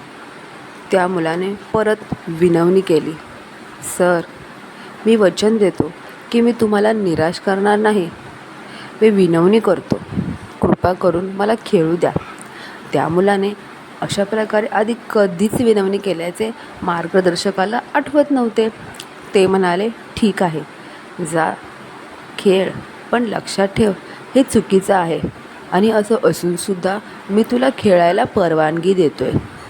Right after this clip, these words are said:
आणि शाळेच्या लौकिकेचा देखील प्रश्न आहे. मला मान खाली घालायला लावू नकोस." आणि मग काय, खेळ सुरू झाला. तो मुला अत्यंत चुरशीने खेळला.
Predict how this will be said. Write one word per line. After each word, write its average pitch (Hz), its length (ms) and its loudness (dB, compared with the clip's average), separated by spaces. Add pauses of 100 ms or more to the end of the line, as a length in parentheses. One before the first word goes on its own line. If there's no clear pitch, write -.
(600)
आणि 180 320 2 (360)
शाळेच्या 175 380 2
लौकिकेचा 208 640 2
देखील 254 260 4
प्रश्न 208 360 2
आहे. 165 220 -4 (800)
मला 160 420 2 (140)
मान 156 480 0
खाली 185 260 0
घालायला 180 360 2
लावू 165 360 0
नकोस." - 400 -6 (1000)
आणि 220 180 2
मग 208 140 0
काय, - 240 -4 (540)
खेळ 226 200 6
सुरू 165 380 -4
झाला. - 440 -8 (640)
तो 240 100 4
मुला 226 360 2 (400)
अत्यंत 254 720 0
चुरशीने 220 760 2
खेळला. 147 360 2